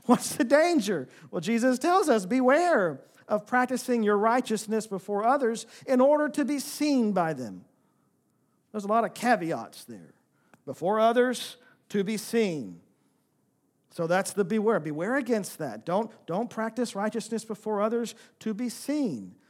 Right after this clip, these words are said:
Should we practice righteousness before others? Yeah. "Let your good works so shine."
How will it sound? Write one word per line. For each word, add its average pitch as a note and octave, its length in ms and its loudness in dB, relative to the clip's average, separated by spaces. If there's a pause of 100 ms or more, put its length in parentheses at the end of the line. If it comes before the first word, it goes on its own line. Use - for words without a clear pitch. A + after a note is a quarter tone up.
(180)
Should B2 240 -12
we C3+ 80 -8
practice D3+ 420 -10
righteousness F3 400 -8
before G#3 320 -10
others? C4+ 380 -14 (680)
Yeah. B3+ 440 -6 (300)
"Let C3+ 220 -10
your E3+ 140 -8
good F3+ 200 -6
works G#3+ 460 -10 (160)
so A#3+ 240 -4
shine." A#3 720 2